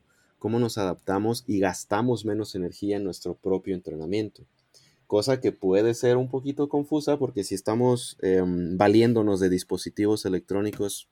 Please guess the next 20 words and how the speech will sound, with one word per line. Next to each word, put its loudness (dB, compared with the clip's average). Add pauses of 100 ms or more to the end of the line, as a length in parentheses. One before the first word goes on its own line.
vaya, 0
de -4
algún -6 (540)
smartphone, 0
smartwatch, 0
lo -2
que -4
sea, 0
que -6
nos -4
dice -6
que -4
gastamos -6
cantidad -4
exorbitante -6
de -6
kilocalorías -4
en -6
nuestro -10
entrenamiento, -4